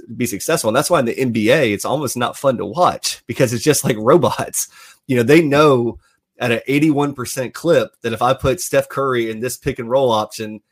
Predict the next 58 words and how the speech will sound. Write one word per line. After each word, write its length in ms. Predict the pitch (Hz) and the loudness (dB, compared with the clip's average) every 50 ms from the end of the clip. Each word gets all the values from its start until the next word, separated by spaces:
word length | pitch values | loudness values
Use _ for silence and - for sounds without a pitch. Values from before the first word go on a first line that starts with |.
| _ _ _ | _ _ _
he's 180 | _ 131 117 107 | _ -8 -6 -4
going 220 | 139 135 135 127 | -4 -4 -4 -4
to 40 | 110 | -6
step 280 | - - - 135 120 113 | -6 -2 -2 -2 0 0
back 180 | 123 120 113 | -2 -2 -4
and 80 | 117 113 | -4 -4
make 160 | 127 - - | -6 -6 -6
the 60 | 113 | -8
shot 260 | - - 120 113 - | -4 -2 -2 -2 0
eighty-one 320 | 107 117 120 120 113 113 101 | -2 -2 -2 -2 -4 -6 -10
percent 300 | 107 101 - 113 107 101 | -10 -10 -10 -10 -10 -12
of 40 | - | -12
the 60 | - | -8
time. 300 | - 120 117 104 87 - | -4 -4 -4 -4 -4 -2
That's 160 | - 139 - | -2 -2 2
why 120 | - 175 156 | 2 2 2
it's 100 | 127 - | 2 0
so 120 | - 139 | 0 0
hard 200 | - 147 139 123 | 2 2 2 2
to 40 | 110 | 2
play 140 | - 110 107 | 0 -2 -2
defense 440 | 95 131 151 - - 107 101 - 98 | -2 -4 -4 -4 -4 -6 -8 -10 -12
in 60 | 78 | -12
the 60 | 85 | -14
N 80 | 92 90 | -14 -12
B 160 | - 87 85 | -10 -8 -8
A. 180 | 85 82 85 - _ _ _ _ _ _ | -8 -10 -12 -16 _ _ _ _ _ _
Like, 120 | 123 113 | 0 2
I'd 100 | 127 120 | 4 6
really 140 | 156 196 185 | 8 8 8
like 160 | 175 160 156 | 8 8 6
to 60 | 123 | 2
see 160 | - - 143 - | 0 -2 -2 -2
some 180 | - 120 113 | -2 -2 0
rule 180 | 120 143 151 143 | 2 4 4 4
changes 420 | - - 113 113 98 110 107 - | 2 0 -2 -2 -4 -6 -6 -4
'cause 120 | - 113 117 | -2 0 2
I 80 | 120 | 2
love 260 | 120 120 131 147 151 | 4 4 4 4 2
the 80 | 127 120 | 0 -2
college 400 | - - 139 143 139 123 104 - | 0 2 2 4 4 2 0 -2
game 240 | 120 113 113 113 107 | -4 -4 -4 -4 -4
'cause 140 | 117 101 107 | -6 -6 -6
it's 80 | - | -4
so 100 | - 135 | -4 -2
much 200 | 127 120 107 110 | -2 -2 -6 -6
different 540 | 110 107 127 131 - 120 110 104 - - 107 | -4 -4 -4 -2 -2 -4 -6 -8 -10 -10 -6
than 280 | 107 123 135 127 107 101 | -4 -2 -2 -2 -4 -6
the 100 | 107 101 | -6 -8
N 120 | 98 98 | -6 -8
B 160 | 98 98 95 | -8 -8 -6
A. 200 | - - 98 - - _ _ _ _ _ _ _ | -6 -6 -8 -10 -12 _ _ _ _ _ _ _
But 220 | - 92 95 - - 85 - _ _ _ | -2 -2 -2 -4 -10 -16 -16 _ _ _
Lamont's 540 | 117 127 117 139 175 190 160 - - - _ _ _ | -2 0 2 4 2 2 2 -2 -6 -10 _ _ _
thinking 240 | 151 151 - 135 | -8 -8 -6 -6
analytically 520 | 107 117 117 113 107 110 110 104 - 92 - | -6 -4 -4 -4 -4 -4 -6 -6 -8 -10 -10
like 180 | - - - | -10 -10 -10
that. 220 | - - - - | -10 -12 -12 -12